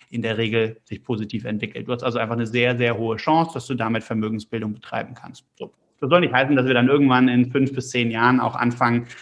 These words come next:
ähm, weitere, äh, äh, Produkte hinzuzunehmen, auch weitere Assetklassen hinzuzunehmen.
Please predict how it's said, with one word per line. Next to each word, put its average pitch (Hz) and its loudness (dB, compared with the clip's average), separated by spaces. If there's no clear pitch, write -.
ähm, 113 -2
weitere, 127 0
äh, 120 2
äh, 117 -2
Produkte 123 -4
hinzuzunehmen, 151 0
auch 117 -4
weitere 113 -2
Assetklassen 127 -4
hinzuzunehmen. 113 -4